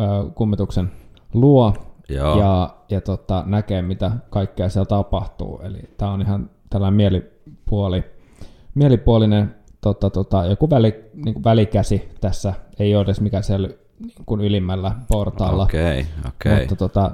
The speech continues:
Speaker 1: hän johtaa siellä jotain omaa pientä kultin sivuhaaraa, jossa siis suorastaan teurastetaan nuoria.
Speaker 2: Mm.
Speaker 1: Eli Bring Your Daughter to the
Speaker 2: Aika
Speaker 1: Slaughter.
Speaker 2: kova. Vitsi.
Speaker 1: Heti Phantom of the Opera
Speaker 2: Mä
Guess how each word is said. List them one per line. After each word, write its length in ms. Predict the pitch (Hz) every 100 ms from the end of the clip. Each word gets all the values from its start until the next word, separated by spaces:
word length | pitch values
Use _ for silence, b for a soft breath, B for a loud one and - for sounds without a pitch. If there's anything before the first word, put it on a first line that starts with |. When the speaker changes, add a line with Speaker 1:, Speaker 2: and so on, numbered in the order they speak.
| -
Speaker 1:
hän 120 | 107
johtaa 400 | 98 101 - 98
siellä 260 | 104 101
jotain 280 | 104 101 98
omaa 300 | 104 107 98
pientä 300 | 87 104 95
kultin 380 | - 113 107 95
sivuhaaraa, 840 | - 107 107 101 60 92 57 92 - - - _ - -
jossa 360 | 104 98 98 92 - -
siis 300 | - 98 -
suorastaan 460 | 101 98 - 135
teurastetaan 1040 | - 120 107 101 95 - 90 - 53 87 - - - _ _ - _ -
nuoria. 420 | 101 98 98 104 - 87
Speaker 2:
Mm. 380 | 71 78 80 65 62 67 B B -
Speaker 1:
Eli 160 | 104
Bring 320 | 95 113 113
Your 140 | 107 104
Daughter 400 | 110 104 101 101
to 140 | -
the 100 | 107
Speaker 2:
Aika 100 | 104
Speaker 1:
Slaughter. 380 | 120 131 123 117
Speaker 2:
kova. 200 | 117 104 -
Vitsi. 160 | -
Speaker 1:
Heti 180 | 143 143
Phantom 400 | 123 151 131 127
of 100 | 123
the 120 | 139
Opera 340 | 131 131 -
Speaker 2:
Mä 40 | 113